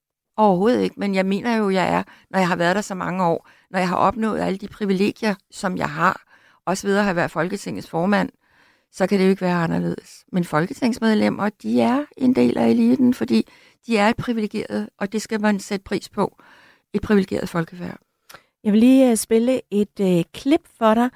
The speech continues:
Speaker 2: Det er, øh, tilbage fra, øh, nitten femoghalvfems, hvor at, øh, du sammen med et par andre,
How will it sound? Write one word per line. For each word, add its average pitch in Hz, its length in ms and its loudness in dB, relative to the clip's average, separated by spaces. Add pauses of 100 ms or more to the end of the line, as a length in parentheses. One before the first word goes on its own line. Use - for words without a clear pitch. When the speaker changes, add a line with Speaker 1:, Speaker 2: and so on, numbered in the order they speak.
(320)
Speaker 2:
Det 226 220 6
er, 202 300 4
øh, 190 60 2
tilbage 214 400 4
fra, 185 380 2
øh, 180 160 2
nitten 233 360 4
femoghalvfems, 240 920 0
hvor 196 360 2
at, 185 300 -2
øh, 165 320 2 (540)
du 185 80 -8
sammen 190 340 0
med 214 280 2
et 196 120 -4
par 185 160 -4
andre, 226 320 2